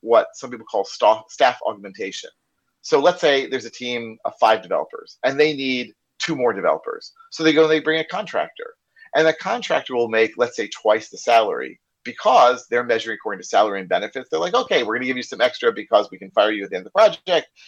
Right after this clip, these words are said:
and we know that consultants make more, fine." But that's their sort of ballpark. Whereas if you're doing training, you're being brought in by H R,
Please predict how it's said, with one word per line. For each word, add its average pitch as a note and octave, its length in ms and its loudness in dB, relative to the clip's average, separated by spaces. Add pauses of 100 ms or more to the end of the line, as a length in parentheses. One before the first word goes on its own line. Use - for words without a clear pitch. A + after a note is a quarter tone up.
(100)
and A#2+ 260 2
we B2 100 -6
know C3 140 2
that A#2+ 180 -2
consultants G#2 440 -8
make G#2 160 -14
more, E3 240 4 (120)
fine." G2 240 2 (960)
But D#3 180 6 (300)
that's E3+ 400 0
their C#3+ 160 -6
sort C3 200 -8
of G2+ 120 -8
ballpark. G#2 560 0 (480)
Whereas C#3+ 580 -2
if A2 140 -16
you're G#3+ 100 -10
doing F3 260 -10
training, A2+ 640 -10
you're D3+ 160 -4
being F3 200 -12
brought A#2 200 2
in A2 120 -6
by F#2+ 340 2
H G2 260 -10
R, G#2+ 420 2